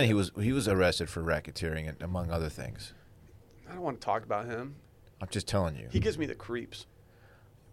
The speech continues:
Speaker 2: Is it because of the, uh, big six nine tattooed on his face?
Speaker 1: That's part of it, yeah,
Speaker 2: Yeah.
Speaker 1: for sure.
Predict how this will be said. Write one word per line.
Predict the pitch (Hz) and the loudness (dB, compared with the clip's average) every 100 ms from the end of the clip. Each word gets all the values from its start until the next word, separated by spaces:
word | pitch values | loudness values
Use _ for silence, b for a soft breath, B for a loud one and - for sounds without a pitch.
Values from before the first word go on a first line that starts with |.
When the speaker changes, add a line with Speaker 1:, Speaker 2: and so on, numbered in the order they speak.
| - | -4
Speaker 2:
Is | 101 90 | -2 0
it | |
because | 92 - 92 78 | 0 0 0 0
of | |
the, | 82 85 | -2 2
uh, | 80 | 2
big | 76 90 | 2 0
six | - 104 - 87 | 0 -2 -2 -2
nine | 87 90 | -2 0
tattooed | 101 90 - 101 | 2 2 2 0
on | |
his | 87 - | -2 -4
face? | - 87 120 - | -4 0 0 2
Speaker 1:
That's | - 139 | 4 4
part | 139 - 143 131 | 2 2 4 4
of | 123 | 2
it, | 127 | 0
yeah, | 117 113 120 | 0 0 0
Speaker 2:
Yeah. | 143 139 | -2 -6
Speaker 1:
for | |
sure. | - 120 120 | -4 -2 -2